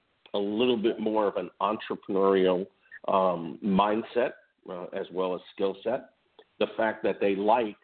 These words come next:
the fact of picking up the phone and being able to communicate directly with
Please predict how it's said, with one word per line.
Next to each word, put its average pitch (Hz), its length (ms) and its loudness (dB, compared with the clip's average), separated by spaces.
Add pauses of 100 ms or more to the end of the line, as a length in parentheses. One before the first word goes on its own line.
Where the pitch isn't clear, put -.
(160)
the 98 180 -8
fact 101 320 -10
of 98 80 -10 (140)
picking 107 280 -10
up 101 160 -8
the 92 160 -12
phone 107 240 -2
and 101 120 -6
being 95 180 -4
able 95 160 -4
to 90 160 -10
communicate 101 600 -4 (400)
directly 98 840 0
with 95 300 -2